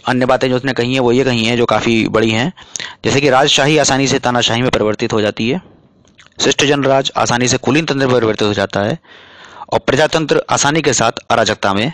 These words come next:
परिवर्तित हो जाता है। तो इन तीनों, अ, चीज़ों में, इन चीज़ों का ख्याल रखना चाहिए और बचना चाहिए। आगे वो ये भी कहता है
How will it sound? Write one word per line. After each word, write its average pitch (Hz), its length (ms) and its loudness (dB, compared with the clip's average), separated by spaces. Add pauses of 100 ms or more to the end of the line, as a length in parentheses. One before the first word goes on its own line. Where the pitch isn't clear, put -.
(120)
परिवर्तित 95 400 -2
हो 95 60 -2
जाता 85 260 -4
है। - 220 -12 (100)
तो - 100 -2
इन 131 120 -2
तीनों, 151 320 0
अ, 107 760 -4
चीज़ों 120 420 -2 (120)
में, 123 260 -2 (340)
इन 120 140 -2
चीज़ों 117 240 0
का 107 80 2
ख्याल 113 240 0
रखना 120 160 0
चाहिए 131 320 -2 (520)
और 117 240 2 (300)
बचना 110 260 -2
चाहिए। 107 360 -2 (2750)
आगे 120 180 0
वो 123 60 4
ये 123 140 4
भी 143 120 2
कहता 143 240 0
है 143 440 0